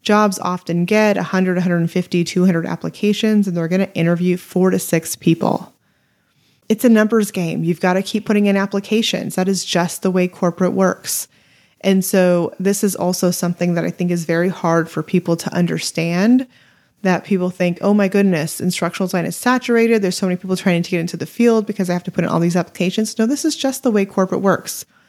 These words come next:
It's just something that you have to work into your expectations. Just know that it's gonna be that way going forward.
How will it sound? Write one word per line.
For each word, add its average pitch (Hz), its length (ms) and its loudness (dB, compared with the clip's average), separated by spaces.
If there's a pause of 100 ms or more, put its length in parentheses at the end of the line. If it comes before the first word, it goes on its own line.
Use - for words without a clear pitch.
(500)
It's 190 240 0
just 220 180 0
something 226 340 2
that 202 100 0
you 180 100 -2
have 180 420 -6
to 175 480 0
work 180 360 0
into 190 240 2
your 165 120 -2
expectations. 220 1120 -2 (400)
Just 262 280 0
know 233 200 4
that 208 120 0
it's 175 180 -6
gonna 180 160 0
be 180 140 2
that 170 260 -2
way 160 160 2
going 156 300 -4
forward. 151 480 0